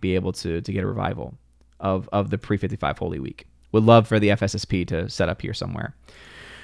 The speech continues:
Uh, let's see. General Wingster says, "Before you start your Holy Week tomorrow, don't forget to celebrate the holiest of holidays today and slap a fool." No.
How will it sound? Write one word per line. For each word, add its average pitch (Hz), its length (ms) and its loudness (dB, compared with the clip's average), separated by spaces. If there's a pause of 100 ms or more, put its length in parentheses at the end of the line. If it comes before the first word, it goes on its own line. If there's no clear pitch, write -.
(120)
Uh, 123 160 12
let's 127 140 12
see. 113 320 10
General 240 400 10
Wingster 233 440 8
says, 139 200 8
"Before 247 240 8
you 294 100 8
start - 380 6
your 151 340 8
Holy 139 220 8
Week 120 140 6
tomorrow, 104 340 4
don't 190 180 6
forget 185 220 2
to 139 60 -4
celebrate 156 380 6
the 120 80 4
holiest 202 520 4
of 151 100 4
holidays 143 540 4
today 113 340 4
and 107 140 2
slap 120 360 2
a 120 80 2
fool." 85 320 -2
No. 139 360 0